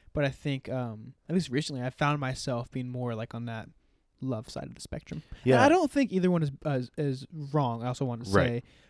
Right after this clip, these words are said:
Speaker 2: Well, we'll
Speaker 1: um,
Speaker 2: get into that, but
Speaker 1: yeah, we'll get into that. But, um, I, I think there's a pr-, there are pros and cons to both. Um, yeah.
Speaker 2: Yeah, I think, um, especially when you first gave it, I definitely identified more with the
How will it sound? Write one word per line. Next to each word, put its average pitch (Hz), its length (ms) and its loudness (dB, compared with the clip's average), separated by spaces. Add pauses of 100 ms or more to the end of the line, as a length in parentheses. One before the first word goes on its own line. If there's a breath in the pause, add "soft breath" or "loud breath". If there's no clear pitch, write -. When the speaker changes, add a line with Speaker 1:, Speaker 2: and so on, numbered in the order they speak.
Speaker 2:
Well, 95 180 8
we'll 90 80 10
Speaker 1:
um, 101 60 8
Speaker 2:
get 98 120 2
into 80 160 -4
that, - 260 -8
but - 160 -6
Speaker 1:
yeah, 185 120 8
we'll 160 100 8
get 143 140 2
into 123 100 -2
that. 120 280 -2
But, 165 260 8
um, 127 500 0 (120)
I, 160 160 0
I 160 60 0
think 175 160 -2
there's 156 120 -2
a 143 40 -6
pr-, - 160 -8
there 151 160 2
are 139 60 2
pros 147 300 0
and 139 100 -6
cons 131 300 -6
to - 80 -10
both. 127 440 -4 (120)
Um, 123 500 -4 (460)
yeah. 123 100 -8 (600)
Speaker 2:
Yeah, 104 280 4
I 101 80 2
think, 151 280 2 (460 loud breath)
um, 92 600 2 (720)
especially 123 300 2
when 117 60 2
you 98 60 0
first 104 300 2
gave 82 160 -2
it, 80 180 -8
I 95 80 -2
definitely 98 640 4 (400)
identified 90 480 -2
more 87 440 0
with 87 320 -6
the 82 400 -6